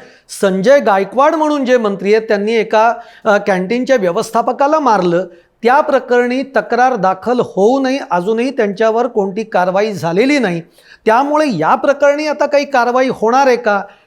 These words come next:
हे बघणं सगळ्यात महत्त्वाचं ठरणार आहे.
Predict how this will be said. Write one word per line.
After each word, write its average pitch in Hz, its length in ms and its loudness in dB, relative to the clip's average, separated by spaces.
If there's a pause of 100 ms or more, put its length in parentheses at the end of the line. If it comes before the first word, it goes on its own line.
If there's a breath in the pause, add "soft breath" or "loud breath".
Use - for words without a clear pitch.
(140)
हे 285 120 4
बघणं 214 420 0 (240)
सगळ्यात 196 380 0
महत्त्वाचं 180 580 0
ठरणार 147 400 -4
आहे. 104 100 -14